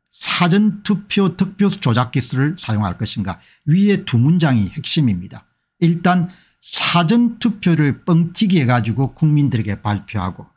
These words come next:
실제 사전투표율과 뻥튀기한 사전투표율의 격차에 가짜 사전투표자 수를 만든 다음에 그걸 전부 다 뭡니까? 전산작업을 통해 가지고 더불당 후보에게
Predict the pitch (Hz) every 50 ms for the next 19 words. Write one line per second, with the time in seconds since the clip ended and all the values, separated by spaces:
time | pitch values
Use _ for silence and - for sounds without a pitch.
0 | _ _ _ _ _ _ _ _ _ _ _ _ _ _ _ _ _ - - -
1 | - 233 240 233 - - - - 240 226 220 214 - - - 143 127 160 160 165
2 | 165 - 165 170 - 143 131 120 110 107 104 - - 135 151 160 - - _ _
3 | _ _ _ _ _ _ _ _ _ - 254 214 202 202 202 - 247 208 226 208
4 | 175 151 - - - 131 117 139 147 135 - 160 - - 135 120 113 120 110 110
5 | - - 190 185 185 - - - 180 170 156 127 160 175 127 - - _ _ _
6 | _ _ _ _ _ _ _ - 123 143 - - - - 233 240 226 - - -
7 | - 165 165 190 202 208 202 208 - - - - 165 131 135 123 120 - 127 110
8 | 104 101 92 92 87 95 101 98 113 110 92 92 - 160 170 185 160 - - -
9 | - 190 247 262 277 302 302 269 277 190 202 165 143 123 123 127 151 160 160 175
10 | 123 - - _ _ _ _ _ - - 127 143 147 127 175 190 190 170 160 143
11 | 127 120 104 113 104 - - 117 110 104 98 101 104 104 87 95 95 - 139 156
12 | 175 170 - _ _ _ _ _ - 165 160 190 214 202 160 175 147 135 - -
13 | 131 117 117 117 110 107 107 104 95 123 160 175 170